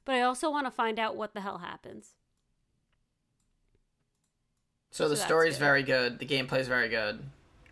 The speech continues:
Speaker 2: It's all coming together.
Speaker 1: It's all coming together, yeah. I'm, I will be very excited to give a full review. I do not think I will have the game beat before I go to Japan,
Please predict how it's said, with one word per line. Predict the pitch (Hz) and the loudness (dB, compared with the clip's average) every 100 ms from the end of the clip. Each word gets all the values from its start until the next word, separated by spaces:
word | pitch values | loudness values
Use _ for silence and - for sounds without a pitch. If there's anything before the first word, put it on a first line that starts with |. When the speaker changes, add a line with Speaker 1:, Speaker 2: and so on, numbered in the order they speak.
| - - - - - - | -20 -20 -20 -20 -18 -6
Speaker 2:
It's | 143 | 0
all | 131 | 0
coming | 135 127 | 0 -4
together. | 104 107 104 - - - - - | -4 -4 -4 -8 -18 -20 -20 -2
Speaker 1:
It's | 294 - | 0 6
all | 392 392 | 4 6
coming | 381 311 | 2 2
together, | 269 233 202 | 0 0 -2
yeah. | 196 190 190 | -2 -2 4
I'm, | 254 285 269 | 4 4 2
I | 269 269 | 0 0
will | 294 | -2
be | 226 294 | -4 -4
very | 247 226 269 | 0 0 0
excited | 311 262 233 254 | -2 -4 -4 -6
to | - | -10
give | 226 240 | -8 -4
a | 220 | -4
full | 214 220 220 | -4 -6 -6
review. | 202 180 196 | -6 -6 -4
I | 240 233 | -4 -4
do | 254 | -4
not | 247 202 226 - | -2 0 0 -2
think | - 302 311 | -4 -2 -2
I | 240 | -2
will | 220 | -2
have | 214 214 202 | -2 -4 -4
the | |
game | 214 220 208 - | -4 -4 -6 -8
beat | 185 208 | -12 -12
before | 226 220 247 | -14 -6 0
I | 240 | 0
go | 247 262 | 0 -4
to | 254 | -6
Japan, | 269 269 269 262 269 | -10 -10 -6 -6 -6